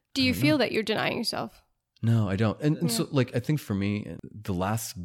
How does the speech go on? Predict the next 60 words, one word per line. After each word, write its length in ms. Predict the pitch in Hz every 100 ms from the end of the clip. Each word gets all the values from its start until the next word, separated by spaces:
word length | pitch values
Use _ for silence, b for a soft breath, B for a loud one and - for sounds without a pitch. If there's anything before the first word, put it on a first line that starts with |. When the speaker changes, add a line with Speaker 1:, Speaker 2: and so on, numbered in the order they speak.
| -
Speaker 2:
bunches 420 | 92 113 107 -
of 60 |
times 400 | 78 - 80 76 -
that 80 |
I've 260 | 73 73 - _ _
fucked 400 | - - 76 -
guys 380 | 73 71 73 82
or 40 |
whatever, 440 | 69 67 69 67 - _ -
in 100 | 95
my 100 | 87
mind, 220 | 82 85
I'm 80 | 82
like, 200 | 92 -
"God, 160 | 107 110
help 120 | -
me 80 | 151
just 180 | - 117
get 120 | -
this 140 | - -
over 160 | -
with, 180 | 82 87
'cause 100 | 87
I'm 120 | 98
not, 180 | 113 113 113
I'm 80 | 107
not, 140 | 107 104
I'm 100 | 98
not 160 | 87 82
into 220 | 87 -
this 120 | 92
person, 320 | - - - -
into 140 | -
this 100 | 73
body. 240 | - 73 -
I 80 |
don't 120 | 92 117
really 140 | 98
wanna 160 | 78 78
do 180 | 82
this." 260 | 87 101 - B B B B B B
Sometimes 340 | - 131 113
I 40 | 107
can't 180 | 95 87
even, 200 | 82 78
like, 160 | 69
get 120 | 82 76
hard 300 | - 80 90
or 40 |
whatever. 380 | 85 87 90 87
And 120 | 73
I 60 | 92
think 260 | - 98 - B B B
it's, 280 | - - -
I 60 | 101
think 140 | 113
my 120 | 101 82
body 380 | 82 90 92
and, 120 | 82 67
and 260 | 78 76